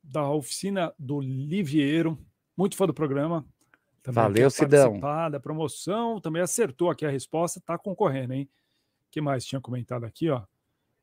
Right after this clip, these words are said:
Speaker 1: "Tá show a programação", disse o Anderson, de Mogi das Cruzes. Ó, ó, aquele ouvinte que tinha errado, falou: "Que chato, errei." Mas você
Speaker 2: <laughs>
Speaker 1: pode tentar de novo, né?
Speaker 2: É,
Speaker 1: Não pede,
Speaker 2: você
Speaker 1: não,
Speaker 2: ainda
Speaker 1: não saiu
Speaker 2: tem
Speaker 1: o
Speaker 2: um
Speaker 1: resultado ainda.
Speaker 2: tempinho, né, <laughs> velho, pra aproveitar.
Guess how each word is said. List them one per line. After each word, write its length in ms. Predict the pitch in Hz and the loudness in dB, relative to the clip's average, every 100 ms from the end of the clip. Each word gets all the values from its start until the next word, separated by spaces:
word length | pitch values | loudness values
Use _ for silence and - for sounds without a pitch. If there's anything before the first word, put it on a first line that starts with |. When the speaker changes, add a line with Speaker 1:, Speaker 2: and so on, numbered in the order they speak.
| _ | _
Speaker 1:
"Tá 120 | 135 | -14
show 320 | - - 214 | -14 4 8
a 60 | 240 | 8
programação", 640 | 208 196 190 139 - 165 | 6 2 2 0 0 0
disse 240 | 160 123 - | 0 -2 0
o 100 | 147 | 2
Anderson, 600 | 165 185 147 - 151 135 117 | 4 2 0 -2 -6 -6 -8
de 120 | 135 | -4
Mogi 300 | 156 127 165 | -2 -2 0
das 380 | 135 - - - _ _ | -2 -2 -8 -12 _ _
Cruzes. 1160 | - 262 269 190 113 131 104 - - - - - _ _ _ _ _ _ _ _ _ _ _ | 0 2 2 0 -4 -8 -10 -14 -16 -16 -20 -20 _ _ _ _ _ _ _ _ _ _ _
Ó, 320 | - 131 123 110 _ - - | -6 -2 -2 -4 _ -20 -10
ó, 220 | 190 135 | -4 -4
aquele 540 | - - 151 147 123 101 87 _ _ _ | -2 0 4 4 2 -4 -16 _ _ _
ouvinte 460 | 190 127 131 135 - | -8 -4 -2 -4 -6
que 80 | |
tinha 200 | 123 160 | -4 0
errado, 360 | 135 139 175 139 | 0 4 4 2
falou: 200 | 135 156 | -2 -4
"Que 140 | - 196 | -2 0
chato, 360 | - 180 170 | 4 4 4
errei." 320 | 190 156 147 123 | 2 2 0 2
Mas 320 | 120 135 156 | 4 8 10
você 160 | - 156 | 10 8
Speaker 2:
<laughs> 20 | |
Speaker 1:
pode 200 | - 240 | 8 2
tentar 200 | 247 254 | 0 0
de 120 | 262 | 2
novo, 360 | 226 233 226 151 | 4 6 6 6
né? 100 | 147 | 0
Speaker 2:
É, 360 | 165 151 139 | 8 10 12
Speaker 1:
Não 40 | 135 | 10
pede, 140 | 175 | 8
Speaker 2:
você 80 | 165 | 10
Speaker 1:
não, 40 | 196 | 10
Speaker 2:
ainda 140 | 175 | 8
Speaker 1:
não 60 | 185 | 8
saiu 140 | 208 | 10
Speaker 2:
tem 80 | 202 | 10
Speaker 1:
o 20 | |
Speaker 2:
um 20 | 220 | 10
Speaker 1:
resultado 500 | 226 208 220 254 185 | 8 6 6 6 6
ainda. 180 | 190 | 4
Speaker 2:
tempinho, 340 | 190 208 202 175 | 4 6 6 4
né, 240 | 175 185 | 8 8
<laughs> 320 | 143 127 160 | 10 10 8
velho, 20 | 117 | 6
pra 160 | 143 | 0
aproveitar. 800 | 139 147 139 147 139 131 120 104 | 0 0 2 2 2 0 0 -2